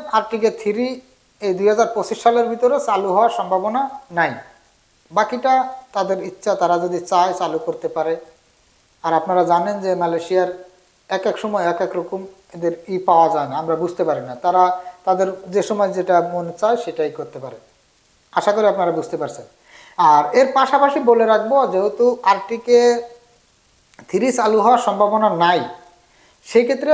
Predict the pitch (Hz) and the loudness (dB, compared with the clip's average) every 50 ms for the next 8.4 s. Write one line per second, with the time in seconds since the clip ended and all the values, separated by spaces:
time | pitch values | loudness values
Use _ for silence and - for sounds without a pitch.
0 | 269 214 - - 208 208 240 254 269 262 - - - - - _ _ _ - 170 | 4 4 4 2 2 4 4 4 4 2 0 -6 -12 -16 -20 _ _ _ -2 -2
1 | 180 214 240 240 - - - 269 277 285 285 277 277 - - _ _ - 196 185 | 2 2 2 0 0 -4 -2 -2 -2 -2 -4 -8 -10 -14 -20 _ _ -6 -4 -4
2 | 180 180 180 190 190 - - 214 208 208 - 247 247 247 - - - - 196 - | -2 2 2 0 0 0 -4 -6 -6 0 0 0 0 -2 -8 -16 -14 -14 -10 -8
3 | 247 240 240 - 240 214 214 202 214 180 151 175 190 190 226 233 285 302 262 - | -8 -8 -4 -2 -2 -2 -2 -2 -4 -6 -4 -4 -4 -2 -2 0 2 2 2 0
4 | - 190 185 220 262 254 - - - - - 165 170 175 170 - 185 - 214 185 | 0 0 2 2 2 2 0 -10 -14 -18 -12 -4 -2 -2 -2 -2 -4 -2 -2 0
5 | 170 156 143 139 127 123 110 - - _ _ _ _ _ _ _ _ _ _ _ | 0 2 0 0 -4 -6 -10 -14 -18 _ _ _ _ _ _ _ _ _ _ _
6 | _ - 180 185 214 247 247 240 262 277 262 247 247 240 240 - 233 202 196 214 | _ 0 2 2 4 4 2 2 2 0 -2 -6 -2 0 0 0 0 -2 -6 -6
7 | 208 - 208 175 160 147 214 240 254 262 - - - 220 208 - 208 185 175 175 | -4 -2 2 2 2 4 6 4 4 4 0 -4 -6 -6 -6 -2 -2 -2 -2 -2
8 | - 180 151 - 180 170 175 | -2 -6 -4 -4 -4 -2 -2